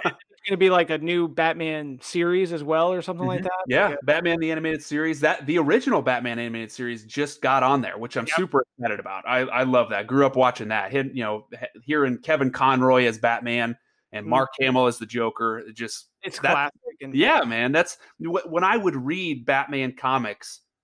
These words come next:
Speaker 2: those were the voices I heard in my head.
Speaker 1: Yes, absolutely. And I think every animated Batman that keeps those two is great. Everything that kinda has other guys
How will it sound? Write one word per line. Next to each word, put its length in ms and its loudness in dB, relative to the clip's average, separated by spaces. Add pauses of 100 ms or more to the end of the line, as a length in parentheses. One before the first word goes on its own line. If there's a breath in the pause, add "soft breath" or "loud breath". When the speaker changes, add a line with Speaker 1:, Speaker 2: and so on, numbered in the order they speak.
(200)
Speaker 2:
those 320 4
were 100 6
the 80 4
voices 400 2
I 120 2
heard 260 4
in 100 -2
my 140 -2
head. 280 -2 (280)
Speaker 1:
Yes, 480 -6
absolutely. 600 -6 (960)
And 260 4
I 80 2
think 260 -4
every 400 2
animated 580 0
Batman 480 -2
that 240 -6 (1500)
keeps 300 -8
those 300 2
two 320 -2 (380)
is 200 -6
great. 380 -6
Everything 380 0
that 200 0
kinda 240 -2
has 600 -4 (360)
other 260 -2
guys 580 4